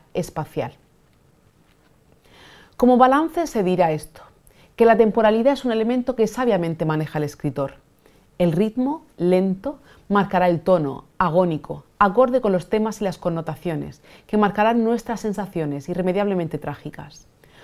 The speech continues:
Unos pensamientos y unas mínimas acciones se solapan en el inicio y el nudo de esta historia, pero amanece y, como bien se dice desde el inicio del cu-, del cuento,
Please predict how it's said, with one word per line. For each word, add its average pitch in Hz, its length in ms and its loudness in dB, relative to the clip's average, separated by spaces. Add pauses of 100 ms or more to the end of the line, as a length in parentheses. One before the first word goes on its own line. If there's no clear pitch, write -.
(300)
Unos 277 260 2
pensamientos 269 760 0
y 226 40 -2
unas 202 200 -2
mínimas 240 400 0
acciones 190 560 -4
se 202 120 -10
solapan 185 400 0
en 170 100 -2
el 160 100 -2
inicio 196 480 -2
y 185 60 2
el 170 120 0
nudo 185 180 0
de 170 80 0
esta 165 160 -6
historia, 156 540 -2 (440)
pero 202 400 6 (120)
amanece 165 680 -2 (340)
y, 226 100 0
como 208 220 4
bien 226 240 2
se 202 120 -2
dice 190 260 -2
desde 160 180 0
el 160 60 0
inicio 160 320 0
del 262 160 0
cu-, - 300 -10
del 240 180 0
cuento, 226 460 0